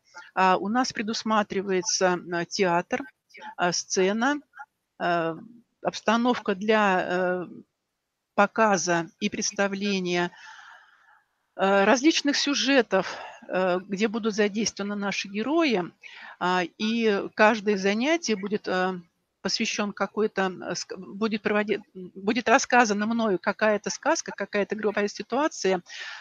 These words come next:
в которой ребёнок начинает принимать участие и начинает играть вместе с героями.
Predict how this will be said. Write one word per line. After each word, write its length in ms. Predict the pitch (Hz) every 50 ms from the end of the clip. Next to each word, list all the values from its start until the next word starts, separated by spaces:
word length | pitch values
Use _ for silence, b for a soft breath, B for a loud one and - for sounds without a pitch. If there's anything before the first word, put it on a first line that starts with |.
| B
в 60 | B -
которой 400 | 247 240 - 277 269 254 269 247
ребёнок 400 | 233 208 320 349 359 320 - -
начинает 420 | 233 - - - 240 277 - 247
принимать 400 | - - 233 240 247 240 247 -
участие 680 | 240 - - - 349 370 381 - - - 220 214 196 175
и 180 | - - 226 233
начинает 600 | 247 240 - - - 262 294 330 370 370 359 339 330 247
играть 380 | 208 226 262 302 311 - -
вместе 320 | 226 240 254 240 - 262 220
с 20 | 226
героями. 600 | 214 214 269 262 226 208 170 165 160 151 - -